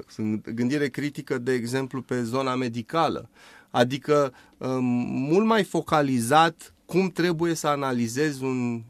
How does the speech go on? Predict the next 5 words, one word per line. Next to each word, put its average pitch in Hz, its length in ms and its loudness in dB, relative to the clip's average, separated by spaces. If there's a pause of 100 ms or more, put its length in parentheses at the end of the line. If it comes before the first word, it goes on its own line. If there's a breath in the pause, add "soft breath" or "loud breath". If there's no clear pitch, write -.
discurs, 160 840 0 (420 loud breath)
o 131 180 2
idee 143 720 4
medicală, 120 760 2
economică, 117 720 -2